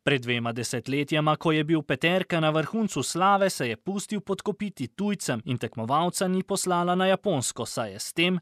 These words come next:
mastno služila. Zmago je namreč tako avtomatsko prepustil tekmecem iz tujine.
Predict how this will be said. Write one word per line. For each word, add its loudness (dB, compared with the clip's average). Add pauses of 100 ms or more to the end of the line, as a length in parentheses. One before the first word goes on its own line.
mastno 0
služila. -2
Zmago 2
je 6
namreč 2
tako -2
avtomatsko 0
prepustil -2
tekmecem -2
iz -2
tujine. -2